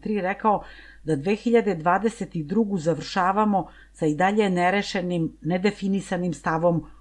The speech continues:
o ključnim geostrateškim temama.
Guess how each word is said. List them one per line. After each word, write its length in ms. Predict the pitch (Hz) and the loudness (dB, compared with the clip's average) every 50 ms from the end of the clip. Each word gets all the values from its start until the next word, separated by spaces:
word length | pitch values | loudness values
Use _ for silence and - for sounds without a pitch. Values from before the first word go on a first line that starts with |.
| - _ | -14 _
o 80 | 160 143 | -12 -8
ključnim 640 | - 170 180 175 - - - 185 180 175 151 - - - - - _ - | -4 -2 -2 -2 -2 -2 -2 0 0 0 0 -2 -6 -14 -20 -20 _ -6
geostrateškim 960 | 147 147 165 160 147 - 156 151 131 135 - 147 139 - - - 151 143 - | -2 0 2 2 0 -2 -4 -4 -4 -4 -4 -6 -6 -6 -4 -4 -4 -4 -2
temama. 540 | - 160 156 160 175 180 170 151 135 117 | -2 0 2 2 4 4 4 4 2 0